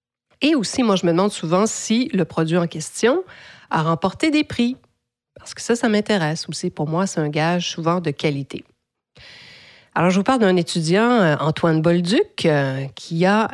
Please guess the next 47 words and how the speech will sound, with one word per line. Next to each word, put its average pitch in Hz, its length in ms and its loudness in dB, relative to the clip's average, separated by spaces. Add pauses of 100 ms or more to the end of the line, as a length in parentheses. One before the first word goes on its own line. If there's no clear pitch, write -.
(140)
euh, 147 60 -4
étudié 151 720 -2
à 147 80 -2
la 147 100 -4
Nata 147 240 -2
P 151 180 -4
R 151 120 0
School, 285 340 2
donc 165 240 0
mes, 151 320 0
mes 151 140 0
programmes 165 480 0
que 160 120 -4
je 143 120 -6
propose 165 800 0
pour 175 260 2
vous 156 200 -2
enseigner 160 560 0
comment 160 260 0
faire 151 160 -2
parler 135 280 -4
de 143 60 -8
vous 170 100 -4
dans 156 100 0
les 127 100 -4
médias. 160 300 -4 (600)
Donc, 294 400 0
à 165 120 -4
travers 175 260 2
le 233 80 2
programme 202 560 -2 (220)
et 170 180 0
grâce 175 640 0
à 151 80 -2
ce - 100 -8
qu'il 160 180 -2
a 143 60 0
fait 202 200 -2
ensuite, 196 260 -2
les 156 80 -2
gestes 165 180 -2
qu'il - 160 -10
a 127 40 -6
posés, 180 380 -2
il 165 120 -2
a 151 80 0
vu 196 360 -4